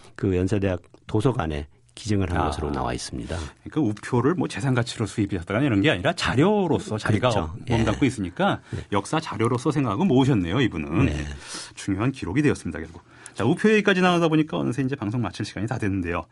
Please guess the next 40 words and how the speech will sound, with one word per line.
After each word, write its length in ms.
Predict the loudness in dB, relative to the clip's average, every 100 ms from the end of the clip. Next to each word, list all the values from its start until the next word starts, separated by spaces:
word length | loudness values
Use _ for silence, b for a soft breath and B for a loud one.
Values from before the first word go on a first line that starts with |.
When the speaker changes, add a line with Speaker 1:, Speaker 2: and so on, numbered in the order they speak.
| _
Speaker 2:
네, 60 | 2
마지막으로 500 | 4 4 2 2 0 B B B B
각종 480 | -12 -12 -2 2 4
요즘 340 | 2 0 0
뭐 100 | 0
아이티 260 | 0 -2 -2
기기로 280 | -2 2 0
손쉽게 420 | 2 2 2 0
연락을 320 | 2 2 0 -2
주고받는 360 | -4 -2 -2
시대 200 | -2 0
아니겠습니까? 600 | 0 2 0 -2 -4 -4
지금 220 | -2 -2
그래서 200 | -2 -2
손편지도 480 | 0 0 2 0 2
안 80 | 0
쓰는데요, 460 | 0 0 0 0 -2
사실. 420 | -2 -2 -2 -2 B B B B B B
근데도 460 | 4 6 8 8 6
왜 200 | 6 4
손편지와 500 | 2 2 2 2 2
우체통, 400 | 0 -2 -6 -8 -6
우표 240 | -4 0
같은 280 | 0 2 0 0
오래된 400 | -2 0 0 0
것들에 400 | -4 -6 -8 -8
주목을 380 | -12 -6 -4 -2
하셨는지, 400 | -2 -4 -6 -10
책을 220 | 0 2 4
쓰셨으니까 680 | 4 4 2 -2 2 2
Speaker 1:
<laughs> 720 | 2 -2 -2 -4 -6 -16 -10
Speaker 2:
또 100 | -8
혹시 240 | -6 -4 -4 -6 _ -8
지켜야 420 | -6 0 2 4
할 100 | 2
가치가 340 | 0 -6 -2 0
거기 220 | 2 2
있다면 280 | 0 0 0
어떤 220 | 2 2
건지? 240 | 0 -4